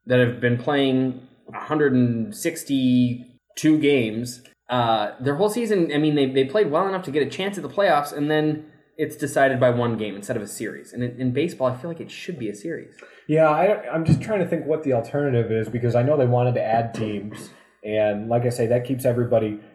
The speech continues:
Speaker 2: that's one more spot that four or five teams might be able to vie for, so you keep many more markets engaged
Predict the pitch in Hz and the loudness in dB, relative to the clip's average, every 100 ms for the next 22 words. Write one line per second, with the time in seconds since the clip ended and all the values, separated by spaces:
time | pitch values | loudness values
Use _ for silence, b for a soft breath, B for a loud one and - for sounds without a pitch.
0 | _ 101 98 135 123 107 104 - 135 131 | _ -6 -4 -2 0 0 -2 -2 0 0
1 | 131 - 107 - 135 117 - 113 117 - | -2 -4 -6 -2 0 0 0 0 0 -2
2 | 131 113 113 110 120 104 90 107 113 113 | -4 -4 -4 -4 -4 -4 -4 -4 -2 -2
3 | 123 113 117 113 107 - 170 139 180 170 | -2 -4 -4 -8 -8 -10 -4 0 2 4
4 | 151 135 127 127 123 110 104 131 123 104 | 2 4 2 0 -6 -8 -6 -4 -2 -4
5 | 92 | -10